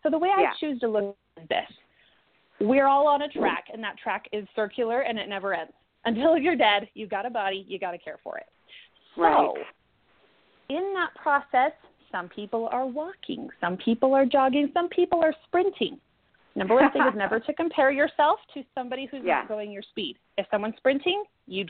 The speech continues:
Speaker 1: can't even look at them. You look at the other walkers and say, "Yo, let's talk." And you
Speaker 2: Yeah.
Speaker 1: say, "You know,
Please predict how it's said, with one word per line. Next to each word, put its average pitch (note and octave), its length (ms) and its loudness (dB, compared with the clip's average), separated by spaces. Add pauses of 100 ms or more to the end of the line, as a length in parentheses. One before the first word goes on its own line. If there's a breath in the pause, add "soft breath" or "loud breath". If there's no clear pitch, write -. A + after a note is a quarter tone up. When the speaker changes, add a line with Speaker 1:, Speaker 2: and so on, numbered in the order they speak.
Speaker 1:
can't C4 140 2
even D4+ 160 4
look C4+ 140 2
at G#3 100 -6
them. E3 140 -6
You F3+ 180 -4
look D4 140 -6
at A#3+ 100 -4
the C#4 120 -2
other C#4+ 160 2
walkers A#3+ 360 0
and C#4 140 -2
say, D4+ 80 2
"Yo, G4 420 2
let's F#4 160 0 (180)
talk." G4+ 180 -10 (760)
And B3+ 300 -12
you A#3+ 80 -20
Speaker 2:
Yeah. E4 200 2
Speaker 1:
say, C#4 160 -6
"You C#4+ 160 -14
know, G4 200 -16